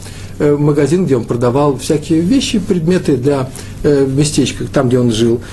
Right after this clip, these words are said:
И, э, он рассказывал, и так говорили, это известно из его биографии,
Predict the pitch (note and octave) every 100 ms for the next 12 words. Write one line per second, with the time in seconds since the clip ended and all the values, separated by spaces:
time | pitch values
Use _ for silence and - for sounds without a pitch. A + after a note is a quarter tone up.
0 | - - - D3+ E3 D#3+ D3+ - - -
1 | - - - - - - - - - -
2 | - D3+ E3 D#3 - G#3+ F#3+ D#3 D3 D3
3 | D3 B2+ C3+ D3 G#3+ F3+ D3+ C#3+ D3 B2+
4 | E3+ E3+ C#3+ D#3+ D3+ E3 E3+ A#3 - D#3+